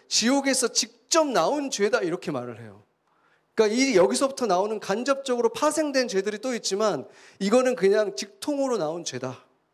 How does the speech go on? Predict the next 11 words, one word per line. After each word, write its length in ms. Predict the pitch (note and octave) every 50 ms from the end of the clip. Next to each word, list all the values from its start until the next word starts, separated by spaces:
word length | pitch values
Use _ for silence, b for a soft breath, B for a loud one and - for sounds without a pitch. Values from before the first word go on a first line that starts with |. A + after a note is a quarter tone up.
| _ _ _ _ _ _ _ _ _ _ _ _ _ _ _ _ _ _ _ _ b b b b b b b b b b b _
모든 480 | - D3+ F3+ A3+ C4+ C4+ C4 B3+ B3+ A#3+
죄의 300 | F3 G3 G3 G3+ G3+ G3
근원 400 | G3 - G3 G3 G#3+ B3 B3+ B3
같은 320 | A#3+ A3+ - - - A3
것이고 400 | G#3+ G3 F#3+ - - F#3+ F3+ -
뿌리 180 | - D4+ D4+ D#4
같은 300 | C#4 C4 C#4 - B3+ A#3
것이다라고 560 | G3+ F#3 F3+ - - F3 E3+ D3+ C3+ C3+ C#3+
얘기를 240 | B2+ B2 B2 B2+ B2+
하는 180 | D3+ D#3+ D3 C3+
거예요. 220 | B2 A2+ - A#2